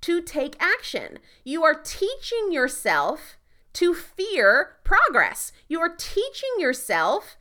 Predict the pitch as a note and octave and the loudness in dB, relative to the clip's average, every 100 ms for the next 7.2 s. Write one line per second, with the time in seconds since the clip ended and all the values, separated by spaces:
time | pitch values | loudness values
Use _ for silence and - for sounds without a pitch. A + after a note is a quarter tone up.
0 | _ _ - F4+ F#4 - - E4+ D#4+ A#3 | _ _ -4 -2 -2 -4 -10 -4 0 2
1 | B3 - _ _ B3+ D4 D#4 E4+ E4+ C#5+ | 0 -4 _ _ -4 -2 0 -2 0 0
2 | C#5 G#2 - - _ _ _ - F#4+ F#4+ | 2 2 0 -10 _ _ _ -8 -4 -2
3 | F4+ E4 G3 - _ A#3 D#4+ C#5+ - E3+ | -2 -4 -8 -16 _ -6 -6 -4 -2 0
4 | E3+ F#4+ - - _ - F#4+ - F#4 F#4+ | 0 -2 -8 -20 _ -2 -2 -4 -6 -4
5 | F#4+ F#4+ F#4+ F#4+ _ _ - F4 - F#4 | -2 -2 -2 -4 _ _ -8 -6 -4 -4
6 | C#4+ F#4 F#4 G4 - E4 F4 D#4+ A#4+ - | -2 -4 -4 -6 0 2 2 0 -2 -6
7 | C#3 - | -10 -16